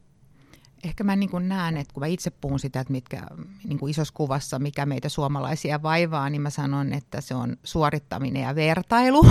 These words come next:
<laughs> koska tää aika ruokkii näitä kahta asiaa. Niin mun mielestä tästä vastuullisuudesta ja siitä oikeaoppisesta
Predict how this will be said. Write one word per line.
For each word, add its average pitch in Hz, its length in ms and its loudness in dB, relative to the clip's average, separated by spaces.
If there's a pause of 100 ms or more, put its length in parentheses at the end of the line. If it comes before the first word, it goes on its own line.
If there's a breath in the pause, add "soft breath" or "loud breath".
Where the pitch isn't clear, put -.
(360 loud breath)
<laughs> - 360 -20
koska 160 280 -4
tää 143 320 2
aika 147 320 4
ruokkii 131 540 -6
näitä - 300 -6
kahta 139 400 -8
asiaa. - 800 -6
Niin 165 140 -6
mun 165 160 0
mielestä 160 260 -4
tästä 147 200 -10
vastuullisuudesta 151 960 -4
ja 143 160 -2
siitä 143 320 -6 (100)
oikeaoppisesta 156 1200 -2